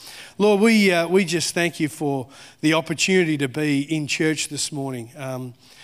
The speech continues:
to bring our hearts before you in worship, to,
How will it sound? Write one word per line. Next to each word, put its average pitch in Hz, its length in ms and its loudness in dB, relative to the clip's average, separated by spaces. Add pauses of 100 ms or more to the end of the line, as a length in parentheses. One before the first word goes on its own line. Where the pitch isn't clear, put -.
(140)
to 170 140 -4
bring 196 260 2
our 175 60 2
hearts 175 380 0
before 180 420 2
you 160 160 2
in 139 120 -2
worship, 165 640 -2
to, 139 400 -4